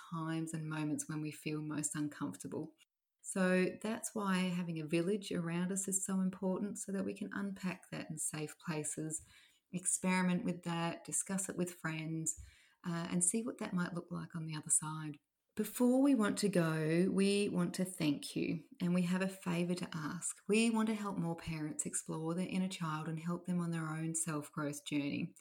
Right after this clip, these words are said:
So if you haven't already, please subscribe to our podcast and share with a friend, or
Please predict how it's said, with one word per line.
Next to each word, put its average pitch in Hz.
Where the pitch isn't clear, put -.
So 175
if 202
you 196
haven't 214
already, 175
please 202
subscribe 165
to -
our 156
podcast 156
and 185
share 190
with 196
a 202
friend, 185
or 190